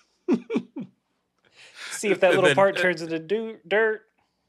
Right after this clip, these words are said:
Speaker 2: And then he's just like, "Don't worry, I have a Lazarus pit in the basement. You'll be
Speaker 1: <laughs>
Speaker 2: fine.
Speaker 1: Don't worry,
Speaker 2: Just stick your
Speaker 1: baby.
Speaker 2: hand in the goo." <laughs>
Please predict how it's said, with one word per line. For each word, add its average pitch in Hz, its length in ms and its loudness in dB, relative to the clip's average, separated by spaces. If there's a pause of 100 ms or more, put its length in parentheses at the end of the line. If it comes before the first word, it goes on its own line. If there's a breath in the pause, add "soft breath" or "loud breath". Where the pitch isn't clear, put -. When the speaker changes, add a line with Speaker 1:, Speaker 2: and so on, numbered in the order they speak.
(220)
Speaker 2:
And 120 100 -2
then 117 100 0
he's 101 120 -6
just 95 140 -8
like, - 260 -8
"Don't 120 200 2
worry, 90 240 -2
I 98 40 0
have 101 140 2
a 95 40 -2
Lazarus 95 460 -2
pit 101 180 -8
in 85 60 -20
the 92 80 -14
basement. 90 500 -12
You'll 117 120 -6
be 104 60 -4
Speaker 1:
<laughs> - 0 -
Speaker 2:
fine. 98 380 -2 (160)
Speaker 1:
Don't 139 120 -4
worry, 123 160 -2
Speaker 2:
Just 113 100 0
stick 139 180 2
your 120 80 0
Speaker 1:
baby. 101 120 -4
Speaker 2:
hand 98 120 -8
in 98 80 -8
the 104 60 -4
goo." 98 340 -8 (420)
<laughs> 220 680 -4